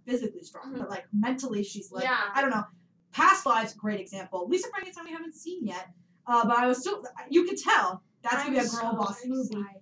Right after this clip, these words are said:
Speaker 1: Diablo Cody knows what she's doing.
Speaker 2: Yeah.
Speaker 1: Um, but even when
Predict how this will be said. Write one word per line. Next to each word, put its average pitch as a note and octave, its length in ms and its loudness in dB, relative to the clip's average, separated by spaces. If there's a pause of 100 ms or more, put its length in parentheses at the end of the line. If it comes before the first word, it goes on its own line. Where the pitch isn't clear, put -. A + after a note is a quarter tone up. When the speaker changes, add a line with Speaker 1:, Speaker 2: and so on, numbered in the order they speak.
(120)
Speaker 1:
Diablo B3+ 320 0
Cody B3 180 -6
knows G3+ 160 -4
what - 80 -20
she's - 180 -20
doing. - 360 -10
Speaker 2:
Yeah. F3 280 -6 (180)
Speaker 1:
Um, B3 480 0
but D4 160 0
even F#4 140 0
when B4+ 100 -6